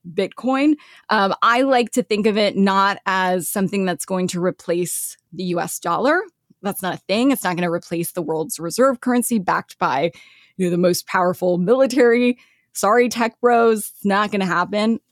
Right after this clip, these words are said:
I think. Um, and the countries that are, you know, um, that are using this because of ridiculous inflation, uh, I, that's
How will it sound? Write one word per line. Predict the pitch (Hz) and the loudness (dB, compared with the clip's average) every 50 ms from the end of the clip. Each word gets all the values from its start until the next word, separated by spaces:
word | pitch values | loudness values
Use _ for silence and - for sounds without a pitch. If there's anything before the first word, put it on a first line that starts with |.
| - - | -6 -4
I | 165 151 143 | -4 -4 -4
think. | - - 127 160 254 - - - - - - _ _ _ - | -6 -6 -2 -2 -2 -2 -2 -6 -14 -20 -20 _ _ _ 0
Um, | 220 208 196 190 185 185 185 180 165 - _ _ _ _ _ _ _ _ _ _ _ _ - - - | 0 2 2 2 2 2 2 0 -2 -4 _ _ _ _ _ _ _ _ _ _ _ _ -18 -8 -2
and | 240 233 220 214 190 - - | 0 0 0 0 -4 -6 -2
the | 214 220 | -2 0
countries | 220 233 226 220 208 240 226 226 185 220 | 4 4 4 4 4 4 2 2 2 2
that | 214 196 | 2 2
are, | 190 185 180 160 - _ _ _ - | 4 2 2 0 -2 _ _ _ -4
you | 208 208 185 | -2 -2 0
know, | 175 170 170 165 151 _ _ _ _ _ _ _ _ _ _ _ - | 0 0 -2 -4 -6 _ _ _ _ _ _ _ _ _ _ _ -4
um, | 202 196 180 165 156 160 151 143 147 143 180 156 _ _ _ _ _ _ _ _ - | -2 0 0 0 0 -2 -4 -6 -8 -10 -12 -14 _ _ _ _ _ _ _ _ 0
that | 208 226 | 2 2
are | 214 214 | 4 4
using | 214 214 233 202 208 220 208 | 2 0 0 0 0 0 0
this | 202 190 190 180 - - | 2 0 0 -2 -2 -6
because | 160 208 196 - - 196 190 190 185 165 - | -6 -6 -6 -4 -2 -2 0 0 0 -2 -2
of | - 180 175 175 180 175 156 - | -2 -2 0 0 0 -2 -4 -6
ridiculous | - 202 190 180 185 - 175 165 170 - - | -4 -4 -2 -2 -2 -2 0 -2 -2 -2 -4
inflation, | 170 170 165 247 254 247 208 - 240 214 214 190 - - - - - - _ - | -4 -4 2 4 2 4 4 2 2 2 2 2 0 -4 -20 -20 -20 -16 _ -2
uh, | - 180 160 170 165 160 - - _ - - - _ _ - | -2 0 2 2 2 2 0 -4 _ -20 -20 -20 _ _ -4
I, | 196 180 139 - _ _ - | -4 -4 -4 -10 _ _ -12
that's | 175 - 196 185 185 - | -4 -2 -2 -2 -2 -4